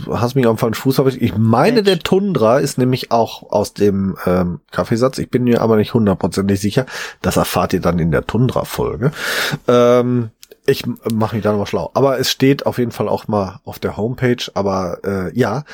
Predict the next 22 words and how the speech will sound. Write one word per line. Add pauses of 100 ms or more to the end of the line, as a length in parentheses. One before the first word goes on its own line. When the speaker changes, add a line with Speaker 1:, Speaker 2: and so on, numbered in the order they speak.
(280)
Speaker 1:
der (220)
Freed
Feldham
ist
der (340)
erste
Schuh
aus
dem
Hause
Freed,
der
nicht
mit
Kaffeesatz
recycelt,
sondern
mit
P
E
T
Recycling